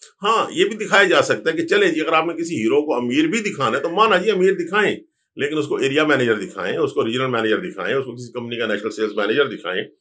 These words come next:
और कुछ वो अवामिल भी थोड़े से दिखा दें कि जिन अवामिल की वजह से वो साहब तरक्की करके यहाँ तक पहुंचे हैं।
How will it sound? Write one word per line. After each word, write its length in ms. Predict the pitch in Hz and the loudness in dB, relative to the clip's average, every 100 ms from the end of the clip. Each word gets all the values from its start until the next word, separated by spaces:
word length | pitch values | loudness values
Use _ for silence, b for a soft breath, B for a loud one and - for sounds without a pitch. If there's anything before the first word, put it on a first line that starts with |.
| b b _ | b b _
और 180 | 160 196 | 0 0
कुछ 240 | 196 - | 0 -2
वो 180 | 139 175 | 0 2
अवामिल 420 | 165 147 143 151 | 4 4 4 4
भी 100 | 151 | 2
थोड़े 200 | 151 131 | 0 -2
से 80 | 127 | -2
दिखा 340 | 117 - 101 101 | -8 -4 -2 -2
दें 140 | 139 | -4
कि 80 | 165 | -4
जिन 200 | 113 120 | -4 -4
अवामिल 380 | 104 101 110 117 | -2 -2 -2 -2
की 120 | 110 | -2
वजह 100 | 98 | -4
से 120 | 131 | -2
वो 80 | 117 | -4
साहब 240 | 92 107 | 0 0
तरक्की 360 | - 110 110 123 | 0 -6 -6 -4
करके 320 | 104 95 95 | -2 -2 -4
यहाँ 180 | 90 95 | -4 -4
तक 60 | 123 | -6
पहुंचे 380 | - 170 - 95 | -2 -4 -2 -6
हैं। 280 | 78 - | -8 -14